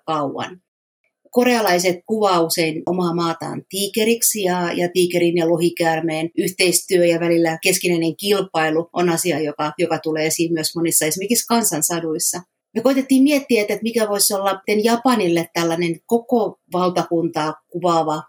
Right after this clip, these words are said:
symboli, ja päädyttiin sitten poimimaan krysanteemi, joka on ehkä vähän eri sarjaa näiden voimaeläinten kanssa, mutta kuvaa Japanin keisarin valtaistuinta. Sitä kuvataan krysanteemivaltaistuimeksi, sitä kautta krysanteemi on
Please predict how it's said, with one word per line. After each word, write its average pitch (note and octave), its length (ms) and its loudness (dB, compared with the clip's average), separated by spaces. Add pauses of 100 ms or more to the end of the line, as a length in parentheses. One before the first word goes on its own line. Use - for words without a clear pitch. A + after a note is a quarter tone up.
(100)
symboli, F3 760 0 (180)
ja F3+ 80 -2
päädyttiin F3+ 540 2
sitten E3+ 320 -2
poimimaan E3+ 560 0 (260)
krysanteemi, B3 920 2 (420)
joka F3+ 180 -2
on F3 220 0
ehkä F3 240 -2
vähän G3 220 0
eri G#3+ 200 2
sarjaa G#3+ 400 0
näiden F3+ 240 -4
voimaeläinten E3+ 720 -2
kanssa, F3 480 0
mutta D#3 560 -6
kuvaa F3 340 2
Japanin F3 460 2
keisarin E3 500 0
valtaistuinta. E3 920 -2 (360)
Sitä F3+ 160 -2
kuvataan E3 420 -2 (100)
krysanteemivaltaistuimeksi, E3 1500 -2
sitä E3 220 0
kautta E3 280 -6
krysanteemi E3 720 0
on F3 100 -4